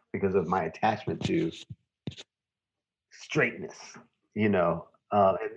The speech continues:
even gayness is, in my opinion, like, that's not, I don't think, I don't think these are real things where, like, I have to choose a line where I'm, I'm this, I'm that. And, and, and,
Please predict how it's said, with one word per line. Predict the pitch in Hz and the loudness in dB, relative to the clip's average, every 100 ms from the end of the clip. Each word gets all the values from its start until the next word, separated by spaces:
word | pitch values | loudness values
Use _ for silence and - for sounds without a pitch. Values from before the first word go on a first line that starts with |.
| - | 0
even | 139 120 | 4 6
gayness | 120 151 127 98 - | 6 6 6 2 0
is, | 92 - 98 | -6 -2 -2
in | 92 | 2
my | 95 | 2
opinion, | 95 98 92 90 | 2 2 2 0
like, | 87 85 - - - _ _ _ _ | 0 -2 -6 -20 -20 _ _ _ _
that's | 117 120 123 - | 4 4 2 0
not, | 127 147 - - | 4 4 4 2
I | 127 | 4
don't | 131 165 | 4 4
think, | 165 - - | 2 -2 2
I | 135 | 4
don't | 160 | 4
think | 165 | 2
these | 143 127 | 0 0
are | 131 | 0
real | 120 135 120 | 4 4 4
things | - 180 139 87 87 - | 6 6 6 0 -8 -2
where, | 107 | 4
like, | 101 95 - | 4 4 4
I | 107 | 4
have | 120 110 | 4 2
to | |
choose | 90 - 143 120 | -6 0 2 4
a | |
line | 113 113 120 107 | 4 6 6 6
where | 101 | 6
I'm, | 101 104 - _ _ _ _ _ _ _ _ _ _ | 6 4 -4 _ _ _ _ _ _ _ _ _ _
I'm | 95 | 2
this, | 107 147 - - - | 6 6 4 -12 -2
I'm | 104 98 | 0 6
that. | 117 117 82 - _ _ - - _ | 8 8 6 -4 _ _ -20 -20 _
And, | 101 110 110 - | 2 4 4 -2
and, | 120 113 107 - | 4 4 4 4
and, | 110 107 104 | 4 6 4